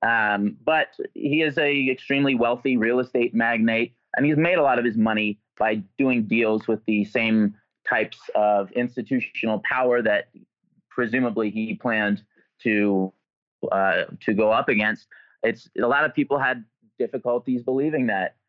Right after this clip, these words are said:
Uh, I mean, and even, uh, some of the, the videos that came out of him in the last few days, uh, one of them from a,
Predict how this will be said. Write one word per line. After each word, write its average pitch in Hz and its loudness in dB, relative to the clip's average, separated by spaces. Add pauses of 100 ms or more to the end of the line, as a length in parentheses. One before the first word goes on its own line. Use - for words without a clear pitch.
(140)
Uh, 107 0
I 110 0
mean, 127 2
and 123 0
even, 135 0
uh, 120 -2
some 143 -2
of 135 -2
the, 120 2
the 110 0 (280)
videos 147 2
that 127 -2
came 139 0
out 127 2
of 127 -4
him 131 -2
in 123 2
the 120 2
last 117 0
few 123 0
days, 113 -2 (880)
uh, 110 0
one 120 0
of 131 -2
them 123 0 (100)
from 117 0
a, 107 0